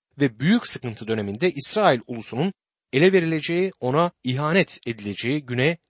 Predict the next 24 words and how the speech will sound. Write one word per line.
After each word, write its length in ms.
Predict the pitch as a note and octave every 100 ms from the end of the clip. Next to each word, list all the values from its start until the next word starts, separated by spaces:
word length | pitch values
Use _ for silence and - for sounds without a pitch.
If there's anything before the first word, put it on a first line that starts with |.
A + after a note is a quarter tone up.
| -
işaret 420 | C#3 G#2 F#2 F2
eder. 300 | E2+ D2 - _ _ _ _ -
O 100 | D#3+
günlerde 500 | B2 G#2 G2 F#2+ F3
Mesih 300 | C#3+ - F3
karşıtı 500 | - G2+ - - F#3+ F3
İsrail 440 | B2+ G3 E3+ G#2 -
ulusunu 360 | A2+ G#2 G2
kandıracak, 580 | - A2+ B2+ D3 E3+ - _ _
ondan 380 | C#3+ D3 E3 G#3
yana 320 | D#3+ G#2+ F2+ -
olduğunu 400 | C3+ A2+ G#2+ G2
söyleyecek 720 | - A2+ G#2 G#2+ C3 G3+ -
ama 220 | A2 G2 - _
sonra 600 | - G#3 C3+ G#2+ C#3+ D3+ -
onu 340 | B2 A#2+ D3+ -
ele 200 | A#2 G2+
verecektir. 580 | F2+ E2+ - - - - _ _ _ _ -
Eminim 340 | F3 A#3 F#3
ki 140 | -
her 240 | E3 G3+ E3+
birimiz 480 | A2 G2 D3+ D#3+ -
ihanet 500 | B2+ B2+ C3+ D#3 - -
edilmenin, 520 | G#2 G#2 F#2 A#2+ F3+